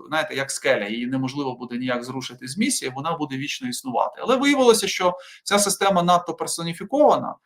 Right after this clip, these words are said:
і коли зні-, зникає головний суб'єкт в цій системі, вона починає валитися.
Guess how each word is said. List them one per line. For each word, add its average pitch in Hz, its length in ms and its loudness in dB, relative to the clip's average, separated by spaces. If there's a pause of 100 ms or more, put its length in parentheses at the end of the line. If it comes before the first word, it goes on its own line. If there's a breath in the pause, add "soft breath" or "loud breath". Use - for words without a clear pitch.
(200)
і - 40 -12
коли 180 260 2
зні-, 165 320 0
зникає 160 440 4
головний 147 460 -2
суб'єкт 262 580 -4
в - 20 -20
цій 147 180 -4
системі, 117 540 -4 (300 loud breath)
вона 262 180 4
починає 196 420 2
валитися. 143 720 0